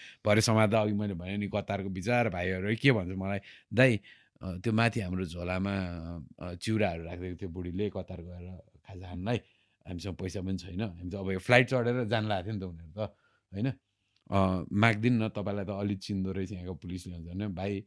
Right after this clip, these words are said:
होइन, त्यही झोलामा मुनिपट्टि चार किलो चरे समातेको छ।" <laughs> भाइहरूले त्यही झोलाको मलाई, होइन, चिउरा झिक्दियो भनेर रिक्वेस्ट गरिरहेको छ, होइन? त्यो भन्यो भने मलाई पनि फेरि पिट्छ यिनीहरूले, होइन? <laughs>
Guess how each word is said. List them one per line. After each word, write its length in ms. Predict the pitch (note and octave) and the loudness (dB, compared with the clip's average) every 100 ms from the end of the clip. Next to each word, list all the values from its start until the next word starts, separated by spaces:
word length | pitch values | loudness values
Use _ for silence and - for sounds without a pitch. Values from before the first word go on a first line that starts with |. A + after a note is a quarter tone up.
| _ _ - | _ _ -12
होइन, 160 | F#2+ G2 - _ _ - | -8 -8 -10 _ _ 4
त्यही 220 | C#3+ C#3 | 6 6
झोलामा 480 | G#2+ G2 G#2+ A2+ G#2+ | 2 2 2 2 2
मुनिपट्टि 500 | G2+ G#2 G2 G2+ G2 | 0 0 -2 -4 -4
चार 280 | A2 G#2 | -2 -2
किलो 240 | F#2+ G2+ G2+ | -4 -4 -4
चरे 320 | - G#2 G#2+ | -2 0 0
समातेको 440 | A2 A2 E3+ - | 0 0 2 4
छ।" 280 | - - F#2+ | 4 2 4
<laughs> 840 | A#2 G#3 A3 - A#3 A#3 - A#3+ | 4 6 4 4 2 2 2 4
भाइहरूले 500 | A2 A2 D3 B2+ G#2 | 8 10 10 8 4
त्यही 260 | C#3 D#3 E3 | 4 8 8
झोलाको 400 | A#2 G2 A2 B2+ | 10 8 8 8
मलाई, 340 | A#2+ B2 B2+ | 10 10 10
होइन, 240 | F#2 A2+ A#2 - - - G2 | 8 4 2 -2 -16 -2 0
चिउरा 380 | G2 - B2+ C3+ | 2 6 10 10
झिक्दियो 440 | A2+ G2 F#2+ G#2+ G2+ | 8 4 0 0 -2
भनेर 340 | F#2 F#2+ G#2 | 0 0 0
रिक्वेस्ट 400 | G#2+ G2+ A2+ G#2 | -2 -2 -2 0
गरिरहेको 440 | G#2+ G#2 G2+ G2 | 0 4 4 2
छ, 20 | G2+ | 0
होइन? 240 | F#2+ A2+ | -2 -2
त्यो 240 | A2 D#3 | 4 6
भन्यो 220 | B2+ G#2+ A#2+ | 8 6 4
भने 80 | |
मलाई 260 | C3 D#3+ D#3+ | 8 12 12
पनि 160 | D3+ D3+ | 10 10
फेरि 240 | C#3 C#3 | 12 12
पिट्छ 260 | - A2+ A2 | 8 2 0
यिनीहरूले, 500 | A2 A2 G2+ A2+ A2+ | 0 0 0 0 0
होइन? 500 | F2 C#3+ - - | 4 4 4 4
<laughs> 120 | - | 2